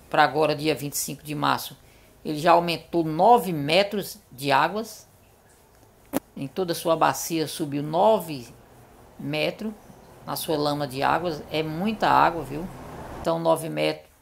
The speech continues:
mostra aí que chegou muita água nesse inverno de dois mil e vinte e dois.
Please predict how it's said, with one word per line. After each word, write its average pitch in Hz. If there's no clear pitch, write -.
mostra 151
aí 143
que 147
chegou 139
muita 170
água 165
nesse 143
inverno 131
de 127
dois 135
mil 139
e -
vinte 160
e 226
dois. 190